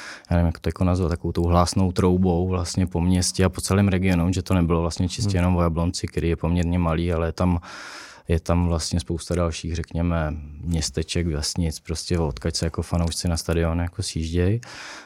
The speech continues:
Speaker 1: tak to byl nějaký jako takový základ. Pak vlastně jako by ta experience jako na stadionu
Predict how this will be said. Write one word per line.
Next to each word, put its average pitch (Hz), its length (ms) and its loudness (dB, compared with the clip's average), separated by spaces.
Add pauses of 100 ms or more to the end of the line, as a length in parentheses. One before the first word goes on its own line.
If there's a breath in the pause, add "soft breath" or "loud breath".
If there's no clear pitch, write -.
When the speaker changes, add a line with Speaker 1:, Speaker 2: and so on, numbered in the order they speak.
Speaker 1:
tak 90 140 -4
to 92 100 0
byl 85 160 4
nějaký 85 280 0
jako 82 220 -2
takový 87 380 0
základ. 87 560 -2
Pak 87 240 -2
vlastně 90 280 0
jako 90 200 0
by 95 160 2
ta 95 160 4
experience 92 720 0
jako 90 180 0
na 87 80 2
stadionu 85 720 0